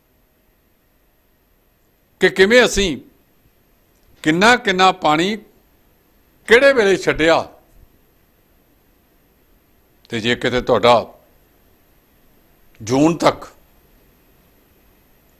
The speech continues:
ਇਹਦਾ ਭੰਡਾਰ ਨੀਵਾਂ ਕੀਤਾ ਹੁੰਦਾ ਤਾਂ ਬਹੁਤ ਸਾਰਾ ਪਾਣੀ ਇਹ 'ਚ ਸਮਾ ਜਾਣਾ ਸੀ।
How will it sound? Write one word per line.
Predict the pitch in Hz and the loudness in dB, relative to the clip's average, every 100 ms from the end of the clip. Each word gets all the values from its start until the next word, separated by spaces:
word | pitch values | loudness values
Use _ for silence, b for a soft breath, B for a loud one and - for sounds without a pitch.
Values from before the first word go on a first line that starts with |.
| _ | _
ਇਹਦਾ | 139 160 180 | 0 4 4
ਭੰਡਾਰ | 185 196 175 131 135 170 | 2 -2 0 4 4 0
ਨੀਵਾਂ | 160 143 165 185 | -4 -4 0 -2
ਕੀਤਾ | 180 - 196 | -4 -6 -2
ਹੁੰਦਾ | 170 175 185 180 131 - _ _ _ _ _ _ _ _ _ _ _ _ _ _ _ _ _ _ _ _ _ | -2 -2 0 0 -2 -12 _ _ _ _ _ _ _ _ _ _ _ _ _ _ _ _ _ _ _ _ _
ਤਾਂ | 120 | -4
ਬਹੁਤ | 107 151 | 0 -2
ਸਾਰਾ | 156 139 131 | 0 -2 -2
ਪਾਣੀ | 127 131 139 | -2 -4 -6
ਇਹ | |
'ਚ | - | -8
ਸਮਾ | 117 113 117 | -10 -6 -2
ਜਾਣਾ | 135 147 156 | -2 -2 -4
ਸੀ। | 147 - | -8 -14